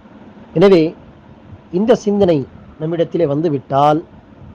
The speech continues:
இன்ஷா அல்லாஹ், நம்முடைய ஒவ்வொரு தொழுகையும் உள்ளட்சம் உள்ள தொழுகையாக மாறிவிடும். கவனம்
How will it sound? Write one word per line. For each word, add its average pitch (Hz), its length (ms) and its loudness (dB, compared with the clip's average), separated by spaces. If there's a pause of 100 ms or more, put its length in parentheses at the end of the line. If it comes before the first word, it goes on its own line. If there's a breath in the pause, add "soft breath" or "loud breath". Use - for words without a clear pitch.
(680)
இன்ஷா 156 220 -4
அல்லாஹ், 160 220 2
நம்முடைய 147 300 -2
ஒவ்வொரு 175 360 0
தொழுகையும் 180 540 0 (120)
உள்ளட்சம் 180 520 -2 (180)
உள்ள 160 200 -2
தொழுகையாக 139 720 -2 (340)
மாறிவிடும். 151 600 -2 (1000)
கவனம் 165 480 2